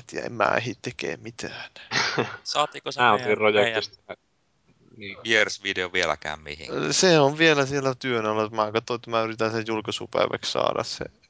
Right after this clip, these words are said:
Speaker 1: kolmosen, ennen, ennen kolmosen julkaisupäivää, että tässähän on vähän kaikennäköistä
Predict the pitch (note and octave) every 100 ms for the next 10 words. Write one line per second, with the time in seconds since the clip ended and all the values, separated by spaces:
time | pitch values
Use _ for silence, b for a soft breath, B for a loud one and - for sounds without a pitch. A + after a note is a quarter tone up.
0 | - A#2 G#2+ A#2 A#2 - A#2 A#2 G#2+ A#2
1 | A#2 G#2 G#2+ G#2 G2+ G#2 G#2 G2+ - A#2
2 | - - - - - - A#2 A2+ A#2 C3
3 | A#2 A#2+ A#2 A2+ A2 G#2 G2+ G2+ E2 E2
4 | -